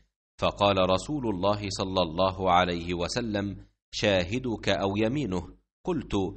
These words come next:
'إنه إذا يحلف ولا يبالي.' فقال رسول الله صلى الله عليه وسلم: 'من حلف على يمين يستحق بها مالا هو فيها فاجر،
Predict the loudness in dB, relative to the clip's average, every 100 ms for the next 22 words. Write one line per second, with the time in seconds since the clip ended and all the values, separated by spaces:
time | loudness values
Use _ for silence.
0 | -14 _ _ -2 -2 0 -2 -2 -4 -4
1 | -4 -2 -2 -2 -4 -4 -6 -4 -2 0
2 | 2 4 2 0 0 -2 -2 -6 -8 -16
3 | _ _ _ -2 0 4 6 6 4 0
4 | -6 -4 -2 2 0 0 -4 -4 0 0
5 | 2 0 0 2 2 2 0 -2 -2 -2
6 | -4 -4 -2 -4 -8 -18 _ _ -4 0
7 | 0 -2 -4 -2 0 2 4 4 4 2
8 | 0 0 -4 -2 -4 -6 -6 -2 -2 0
9 | -4 -2 -10 -4 -2 0 0 2 0 0
10 | -2 -2 -2 -6 -12 _ _ -2 4 4
11 | 2 -2 -4 0 0 0 0 0 0 -2
12 | -4